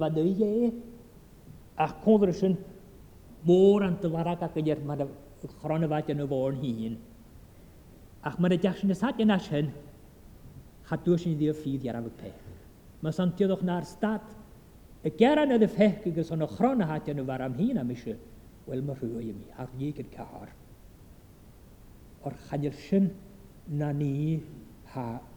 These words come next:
efach gawch i dyr, o'r ha symud dyn ni, a ha hadian nhw marc ymwneud, nhw hwy ydyn nesach o behe. A no farag, ffys y fi ag y gael hadian rwyd yn car, na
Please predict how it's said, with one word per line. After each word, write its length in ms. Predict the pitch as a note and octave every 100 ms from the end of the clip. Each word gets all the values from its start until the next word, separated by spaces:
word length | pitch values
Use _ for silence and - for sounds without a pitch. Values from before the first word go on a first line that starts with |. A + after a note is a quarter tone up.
| - - -
efach 420 | D3 D3+ D#3+ D3+ -
gawch 180 | B2 -
i 80 | G#2+
dyr, 160 | C#3 - - -
o'r 140 | C3+ - -
ha 100 | C#3 C#3 - -
symud 320 | - A3+ B3+ D#3+
dyn 160 | A#2+
ni, 80 | G2+ - - - -
a 140 | - A2+
ha 160 | B2+ A2+ - - - C#3+
hadian 300 | C#3 C#3 C3+
nhw 80 |
marc 180 | C3+ C3+ C3+
ymwneud, 180 | B2+ - -
nhw 140 | D3+ D#3+
hwy 160 | A3+ G3+
ydyn 240 | D3+ - -
nesach 320 | D#3+ D#3+ D#3+ D3
o 60 | -
behe. 260 | E3+ C3+ G#2+ - - - -
A 60 | D3
no 100 | E3
farag, 400 | F#3+ G#3 A3 - - -
ffys 240 | - A#3+ A#3+
y 20 | A3+
fi 140 | G3+
ag 100 | F#3
y 80 | E3+
gael 160 | E3+
hadian 220 | E3+ E3+ D#3+
rwyd 180 | D#3+
yn 80 | D3+
car, 320 | - F3 G3+ - - - -
na 80 | -